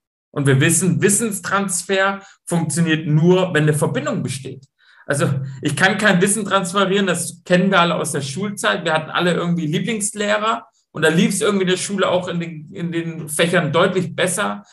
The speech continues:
als in den Fächern, wo wir echt Lehrer hatten, wo wir gesagt haben, "Ah, mit dem geht gar nicht." So, es heißt, eine Verbindung zwischen Lernenden und Lehrenden muss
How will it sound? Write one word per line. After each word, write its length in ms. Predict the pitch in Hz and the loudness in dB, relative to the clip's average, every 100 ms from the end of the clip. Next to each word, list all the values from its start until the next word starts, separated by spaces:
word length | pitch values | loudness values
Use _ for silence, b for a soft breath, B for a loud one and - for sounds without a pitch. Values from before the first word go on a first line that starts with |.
| B | B
als 220 | - 156 175 | -6 -4 0
in 80 | |
den 160 | 170 175 | 0 2
Fächern, 320 | - 180 170 | 4 4 2
wo 100 | 165 | 2
wir 100 | 151 | 0
echt 220 | 143 175 | 0 -2
Lehrer 300 | 147 156 175 | -2 0 2
hatten, 180 | 175 165 | 2 0
wo 40 | 160 | -4
wir 80 | |
gesagt 180 | 139 139 | -6 -6
haben, 100 | 143 | -8
"Ah, 140 | 104 107 | -10 -12
mit 160 | 101 | -14
dem 160 | 117 113 - | -16 -18 -14
geht 220 | 113 110 | -12 -6
gar 300 | 127 151 135 | -4 -2 -4
nicht." 280 | - - _ _ _ _ _ _ _ _ _ _ | -8 -12 _ _ _ _ _ _ _ _ _ _
So, 160 | - 147 | 0 2
es 180 | 143 - | 2 2
heißt, 560 | 156 202 - - - _ _ | 4 4 0 -6 -16 _ _
eine 120 | 180 | 2
Verbindung 800 | 175 185 - 269 302 254 156 135 | 4 2 2 0 0 0 0 -2
zwischen 580 | - 156 156 - 151 143 | -4 -2 -2 -2 -4 -2
Lernenden 760 | 143 139 160 196 196 202 202 196 | 2 4 4 4 0 0 -2 -2
und 220 | 147 131 | -4 0
Lehrenden 680 | 131 190 220 143 131 143 143 | 4 4 2 0 -2 -4 0
muss 580 | 165 - - - - | 4 4 2 -6 -12